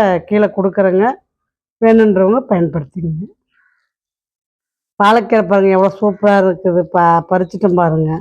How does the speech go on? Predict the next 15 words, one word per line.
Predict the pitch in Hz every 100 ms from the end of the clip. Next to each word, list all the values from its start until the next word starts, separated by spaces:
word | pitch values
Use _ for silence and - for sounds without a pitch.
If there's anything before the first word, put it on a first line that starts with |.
| - -
நல்லா | 208 233 277
பெரிய | 277 233 240
பெரிய | - 269 247
இலைங்க | 233 262 262
அந்த | 226
பாலக்கீரை. | 226 185 185 170 190 180
ஒரே | 202 226 262
ஒரு | 269 254
செடி | 247 214
இருந்தா | 226 196
போதுங்க. | - 202 190 170 160 _ _ _ _ _ _ _
ஒரு | 214 214
புடி | 226 233 233
தலை | 214 226
வந்துடுதுங்க. | 214 190 180 170 170